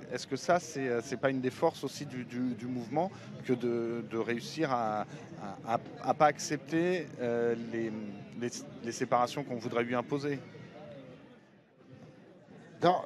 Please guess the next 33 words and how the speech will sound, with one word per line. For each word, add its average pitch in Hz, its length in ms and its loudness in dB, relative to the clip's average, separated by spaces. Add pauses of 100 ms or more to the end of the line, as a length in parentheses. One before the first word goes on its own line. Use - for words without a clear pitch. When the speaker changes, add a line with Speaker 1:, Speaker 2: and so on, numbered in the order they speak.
Speaker 2:
dans 190 140 6
les 180 440 6
manifs, 170 540 0
euh, 151 380 6 (560)
auxquels 156 380 2
j'ai 143 140 2
assisté, 180 580 -2 (580)
j'ai, 139 280 -4
j'ai, 165 640 6
j'ai 151 300 0
vu 202 880 -2
quand 151 160 2
même, 196 360 6 (300)
euh, 135 400 2 (380)
une 151 180 2
différence 151 560 2
nette 196 360 4
entre 143 400 0
les 143 120 4
premiers, 147 640 2
les, 131 160 0
les, 117 180 -4
les, 113 220 -6
les 117 140 -8
premiers 139 360 0
rangs, 160 200 6
la 147 120 4
jeunesse, 151 460 2
euh, 127 360 4
sportive 139 460 -2
des 127 100 2
premiers 120 340 2
rangs, 190 240 8